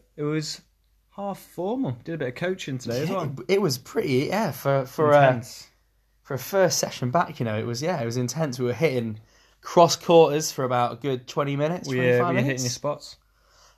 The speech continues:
Speaker 2: I hit the cones once,
Speaker 1: Did
Speaker 2: mate.
Speaker 1: you?
Speaker 2: I, yeah, I hit the cones
Speaker 1: I
Speaker 2: with a,
Speaker 1: didn't.
Speaker 2: with a sweet backhand.
Speaker 1: I didn't. I didn't hit, hit the cones at all.
Speaker 2: Well, you heard it there first. You've heard about our
Speaker 1: Mm-hmm.
Speaker 2: tennis ability there first. Let you make your own judgments.
Speaker 1: Oh yeah, I mean the ev-, the evidence is there.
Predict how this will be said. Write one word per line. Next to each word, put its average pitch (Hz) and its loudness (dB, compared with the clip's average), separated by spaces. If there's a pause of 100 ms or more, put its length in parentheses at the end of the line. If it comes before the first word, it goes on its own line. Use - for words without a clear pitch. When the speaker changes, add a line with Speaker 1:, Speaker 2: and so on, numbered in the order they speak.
(140)
Speaker 2:
I 139 4
hit 123 -6
the 123 -14
cones 127 0
once, 127 0
Speaker 1:
Did 196 -2
Speaker 2:
mate. - 0
Speaker 1:
you? 220 2
Speaker 2:
I, 110 -4
yeah, 120 2
I 110 2
hit - -4
the - -12
cones 123 -2
Speaker 1:
I 120 0
Speaker 2:
with 110 -4
a, 113 -2
Speaker 1:
didn't. 127 -8
Speaker 2:
with 117 -10
a 113 -6
sweet - -4
backhand. 131 0
Speaker 1:
I 127 0
didn't. 113 -4
I 127 -6
didn't 120 -8
hit, 127 -8 (180)
hit 127 -10
the 123 -14
cones 117 -10
at - -10
all. 104 -8 (240)
Speaker 2:
Well, 110 0
you 120 -6
heard 123 2
it 117 -4
there 120 2
first. 120 -2
You've 120 -8
heard 120 0
about 120 2
our 117 2
Speaker 1:
Mm-hmm. - -4
Speaker 2:
tennis 131 -2
ability 135 -2
there 151 8
first. 151 2
Let 139 2
you 143 0
make 151 0
your 143 0
own 147 0
judgments. - -2
Speaker 1:
Oh 131 -2
yeah, 131 2
I 127 -8
mean 117 -4
the 117 0
ev-, 120 -4
the 135 -2
evidence 123 -4
is 110 -12
there. 104 -6